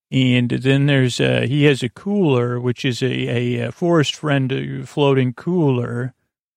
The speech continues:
Looks like a lot of cans. And then there's a lot of Solo cups, uh, a chair, a couple chairs in the pool, uh, like, at the bottom, you know, in case you want to, like, like, like I like to sit at the bottom of the pool and pretend I'm having a tea party.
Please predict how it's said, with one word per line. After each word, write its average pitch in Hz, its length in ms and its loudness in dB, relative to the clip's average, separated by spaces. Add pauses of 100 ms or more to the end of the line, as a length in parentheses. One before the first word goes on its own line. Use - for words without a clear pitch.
(280)
Looks 160 240 -4
like 147 140 2
a 139 40 0
lot 139 240 2
of 143 120 0
cans. 131 760 -4 (960)
And 131 300 0
then 131 340 -2
there's 131 220 -2
a 139 60 -4
lot 131 240 0
of 123 40 -8
Solo 151 560 2
cups, 139 680 0
uh, 123 400 -4
a 123 160 -6
chair, 143 720 0
a 135 60 -4
couple 175 260 0
chairs 147 400 0
in 139 100 0
the 135 80 -2
pool, 135 380 0
uh, 131 160 -2
like, 127 260 -4
at 127 80 -2
the 127 80 -8
bottom, 123 540 2
you 143 80 -6
know, 127 80 0
in 117 80 -2
case 139 200 -4
you 135 60 -2
want 127 140 0
to, 131 80 -6
like, 135 320 -4
like, 135 260 -2
like 127 320 -4
I 131 140 2
like 131 140 0
to 135 60 -8
sit - 180 -4
at 127 100 -12
the - 40 -12
bottom 127 300 0
of 120 80 -6
the - 40 -10
pool 131 180 -2
and 120 100 -4
pretend 123 260 -4
I'm 123 80 -4
having 123 260 -4
a 117 40 -10
tea 214 240 -4
party. 120 560 -2